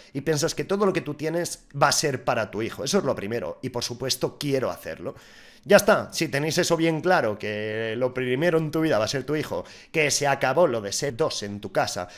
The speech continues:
a pasar a ser tres, y por cierto me estoy volando aquí a todo el mundo y soy level cuarenta y tres, poco se habla, eso me va a pillar, eh, ¿qué haces tú? Ven. Ven a por mí, bonito,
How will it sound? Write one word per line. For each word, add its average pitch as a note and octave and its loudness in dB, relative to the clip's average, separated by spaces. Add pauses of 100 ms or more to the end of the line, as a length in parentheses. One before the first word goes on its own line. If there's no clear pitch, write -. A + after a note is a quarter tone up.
a - 0
pasar D3+ 0
a C#3+ 0
ser C3+ -2
tres, B2+ -4
y F2 -8
por D#2+ -12
cierto A2+ -6
me E2+ -10
estoy F2+ -12
volando G2+ -6
aquí G2 -6
a F#2+ -4
todo F#2+ -4
el F#2 -4
mundo A2+ -4
y - -2
soy A2 -6
level E2+ -4
cuarenta E2 -8
y - -10
tres, D#3 -4
poco G2 -6
se E2 -8
habla, F#2 -4
eso A2+ -8
me E2 -10
va F2+ -8
a - -10
pillar, G2 -8
eh, F2 -10 (320)
¿qué A2+ -6
haces - -12
tú? - -18
Ven. - -14 (1200)
Ven D3 -4
a - -2
por D#2+ -8
mí, D2+ -10
bonito, E2+ -8